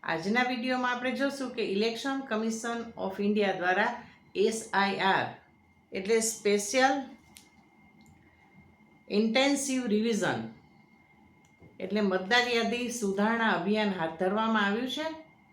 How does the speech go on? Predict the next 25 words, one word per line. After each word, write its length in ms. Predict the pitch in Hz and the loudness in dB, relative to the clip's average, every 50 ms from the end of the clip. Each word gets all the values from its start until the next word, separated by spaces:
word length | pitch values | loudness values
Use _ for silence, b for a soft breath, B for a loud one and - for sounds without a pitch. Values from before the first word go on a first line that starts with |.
| _ B B B B B - | _ B B B B B -6
અને 520 | - 196 214 233 240 254 262 254 - - - - _ _ _ _ - - _ _ - - _ _ _ _ - | -4 -2 0 0 0 -2 -2 -4 -6 -12 -18 -20 _ _ _ _ -20 -20 _ _ -20 -20 _ _ _ _ -6
એમાં 280 | 190 208 226 233 233 | -2 0 0 0 2
ગુજરાત 440 | 208 202 180 185 196 208 233 233 226 | 0 0 0 0 0 0 0 0 2
રાજ્યનો 460 | 220 208 202 196 196 208 208 208 202 | 2 0 0 2 0 0 0 0 -2
પણ 160 | 196 - 208 202 | -2 -4 -4 -4
સમાવેશ 580 | 196 - 165 165 175 175 180 190 185 - - | -4 -4 -6 -4 -4 -4 -4 -4 -4 -6 -6
કરવામાં 400 | 165 156 156 165 170 170 156 143 | -6 -4 -4 -4 -4 -4 -6 -6
આવ્યો 260 | 147 147 143 135 127 | -6 -6 -6 -8 -8
છે. 300 | 123 - 127 - B B B B B _ | -10 -10 -12 -12 B B B B B _
તો 80 | - 220 | -6 -4
મિત્રો, 300 | 226 247 247 262 262 262 | -4 -4 -2 -2 -2 0
બધાને 380 | 254 233 196 220 226 240 254 254 | 0 0 0 0 0 0 0 -2
થતું 420 | 247 262 277 269 269 277 254 233 | -2 -2 -2 -2 -2 0 0 0
હશે 220 | 214 202 220 220 | 0 0 -2 -4
કે 80 | 208 208 | -2 0
આ 120 | 220 220 | 0 0
એસ 300 | 220 208 180 196 196 196 | 2 2 0 0 0 0
આઈ 180 | 240 233 226 226 | 0 0 0 0
આર 100 | 226 226 | 0 -2
શું 300 | 226 - - 247 226 208 | -4 -4 -4 -4 -4 -2
છે, 360 | - 202 127 - - - - - - - B B B B B B B B B B B _ _ - | -2 -2 -4 -4 -6 -12 -18 -20 -20 -20 B B B B B B B B B B B _ _ -4
તો 120 | 214 214 | -2 -2
આજના 460 | 208 - 170 180 175 190 220 254 254 | 0 0 -2 -2 0 0 2 2 2
વીડિયોમાં 440 | 247 254 220 214 233 233 226 220 220 | 2 0 -2 -2 -2 -2 -2 -2 -2
જાણશું 580 | 214 - 226 226 247 240 202 190 - - - | -2 -4 -4 -6 -4 -4 -6 -6 -8 -12 -18